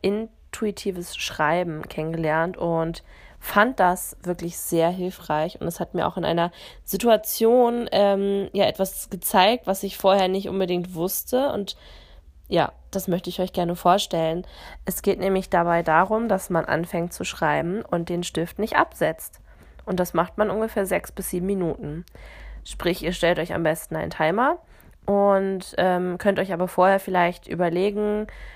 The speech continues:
wenn es in eine, eine bestimmte Richtung gehen soll, ähm, wie ihr vielleicht anfangt. Also, ja, was könnte ein Satzbeginn sein? Zum Beispiel so etwas wie, ähm, „Heute habe ich über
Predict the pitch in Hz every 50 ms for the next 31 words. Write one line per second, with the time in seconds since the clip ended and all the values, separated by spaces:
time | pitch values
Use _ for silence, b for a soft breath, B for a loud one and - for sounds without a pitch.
0 | B B B - 190 180 180 180 - - - 185 185 143 170 175 175 185 - -
1 | 208 214 202 196 165 202 233 - - 233 220 214 - 190 196 196 196 185 190 185
2 | 185 185 185 190 190 196 - - 156 - 165 160 170 170 170 - - - 180 190
3 | - - 180 175 170 - - 165 151 170 - - 165 165 170 - - - - 175
4 | 175 - - 160 160 156 151 156 175 B B B B B B B B B B B
5 | B - - - - - 165 160 156 165 - - - 190 190 190 185 160 170 180
6 | 165 175 170 - - - 175 - 185 180 180 170 175 160 165 170 185 - - 156
7 | 165 170 170 185 - - - 180 175 180 165 - - 175 170 - - 175 175 170
8 | 170 170 170 175 175 - - - - - - - - - - - - - - 170
9 | 175 175 180 180 180 180 180 180 180 180 185 185 B B B B B B B B
10 | B B B - 196 196 202 214 208 202 196 190 202 202 - - - 196 185 190
11 | 185 185 180 180 180 - -